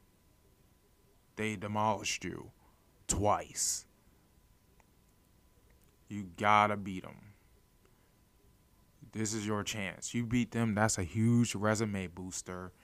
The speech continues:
And then you'll get West Virginia again, who you beat and can beat. So,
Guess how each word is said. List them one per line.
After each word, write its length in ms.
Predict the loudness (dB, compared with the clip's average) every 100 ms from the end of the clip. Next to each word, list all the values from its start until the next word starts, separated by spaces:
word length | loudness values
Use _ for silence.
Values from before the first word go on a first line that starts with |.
| -20 -18 -12
And 200 | -8 -6
then 380 | -6 -6 -8 -12 _ -20 _ -6
you'll 200 | -2 0
get 260 | -2 -2
West 240 | -4 -4 -4
Virginia 500 | -8 -4 -4 -4 -6
again, 380 | -6 -8 -8 -8
who 140 | -6
you 220 | -6 -6
beat 360 | 0 0 0 -4 -12
and 180 | -14 -8
can 320 | -4 -4 -4
beat. 300 | -8 -12 -16 -20 _ _ _ _ _ -20 -14
So, 600 | -6 -4 -2 -4 -6